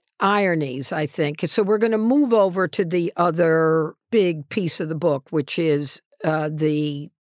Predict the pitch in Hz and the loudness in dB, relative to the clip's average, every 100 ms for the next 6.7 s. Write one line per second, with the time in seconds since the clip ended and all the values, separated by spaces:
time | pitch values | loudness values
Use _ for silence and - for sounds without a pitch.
0 | _ _ 196 202 196 165 156 151 143 - | _ _ 0 2 4 2 0 -2 -2 -4
1 | 156 147 147 139 147 147 156 156 143 - | -4 -2 -2 -2 -4 -2 0 -2 -4 -6
2 | 208 180 170 156 151 147 - 160 143 151 | -4 -4 -2 -2 -2 -4 -2 0 0 -2
3 | 143 - - - - 151 - 156 160 - | -4 -8 -6 -4 -4 -6 -6 -4 -4 -4
4 | 135 127 - - - - 247 - - 254 | -8 -10 -18 -20 -10 -2 -2 -2 -4 0
5 | 392 - - 311 240 202 - 185 - - | 0 -2 2 2 2 -2 -2 -2 -2 -4
6 | 170 147 - 190 180 170 - | -4 -4 -8 -2 0 0 -6